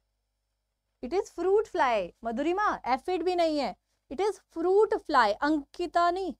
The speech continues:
किसका आंसर सही है? हे भगवान, अभी तक किसी का भी आंसर सही नहीं आया। ठीक है, या तो मैं ही पीछे तो नहीं चल रही हूँ तुम्हारे आंसर्स देखने में, ऐसे कैसे सब गलत कर सकते हैं? <laughs> आप इतना अच्छा क्यों पढ़ाती हैं?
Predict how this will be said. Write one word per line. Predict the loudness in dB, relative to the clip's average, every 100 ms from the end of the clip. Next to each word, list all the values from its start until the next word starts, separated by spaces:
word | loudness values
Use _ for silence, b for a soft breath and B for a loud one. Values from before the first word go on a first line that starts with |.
| _
किसका | -10 -4 -2
आंसर | 0 -2
सही | -2 -4
है? | -4 -10 _ _ _ -2
हे | 2
भगवान, | 2 4 4 4
अभी | 2 0
तक | -2
किसी | -2 -2 4
का | 6
भी | 6
आंसर | 2 2 -2 -2
सही | -2 -2
नहीं | -2 -4
आया। | -4 -6 -12 _ _ _ _ _ _
ठीक | -8 -2
है, | -2 -4 _ _ -6
या | -4
तो | -2
मैं | 0
ही | -2
पीछे | -2 -2 -2
तो | -2
नहीं | -2
चल | -2
रही | -2
हूँ | -2
तुम्हारे | -2 0 0
आंसर्स | 0 -2 -4 -2
देखने | -4 -4 -8
में, | -10 -16 _ _ -16
ऐसे | -6 -4
कैसे | -4 -4
सब | -4 -2
गलत | -2 -2
कर | -4 -8
सकते | -8 -10 -12
हैं? | -12 -18 _ _ _ _ _ _ _ _ _ _
<laughs> | -4 -2 -6 _ b b
आप | -4 -4
इतना | -2 -4
अच्छा | -2 -4
क्यों | -4
पढ़ाती | -2 0 0 -2
हैं? | -6